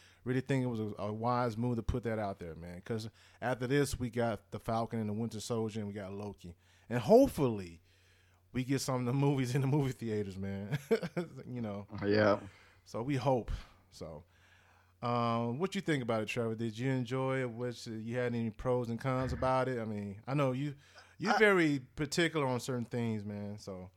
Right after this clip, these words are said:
Speaker 1: what you
Speaker 2: I,
Speaker 1: think?
Speaker 2: I, I did enjoy it. I thought it was very amusing. I thought it was funny in most parts. You know, it was, it was fun to watch them play on these, you know, old-timey sitcom tropes.
Speaker 1: Right.
Speaker 2: And, uh, and, you know, a-, a-,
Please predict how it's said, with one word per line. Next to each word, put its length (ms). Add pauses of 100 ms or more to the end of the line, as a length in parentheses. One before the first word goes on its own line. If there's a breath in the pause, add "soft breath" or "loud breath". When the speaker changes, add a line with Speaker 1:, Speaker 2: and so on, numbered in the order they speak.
(580)
Speaker 1:
what 120
you 60
Speaker 2:
I, 20
Speaker 1:
think? 460 (100)
Speaker 2:
I, 120
I 60
did 360
enjoy 460
it. 180
I 100
thought 220
it 80
was 160
very 280
amusing. 440
I 60
thought 160
it 60
was 140
funny 680 (180)
in 240
most 260
parts. 420
You 60
know, 140
it 140
was, 320
it 80
was 140
fun 300
to 80
watch 440
them 260
play 320
on 200
these, 380
you 80
know, 240
old-timey 600
sitcom 580
tropes. 680
Speaker 1:
Right. 500 (240)
Speaker 2:
And, 260
uh, 340 (640 loud breath)
and, 120
you 60
know, 140
a-, 320
a-, 60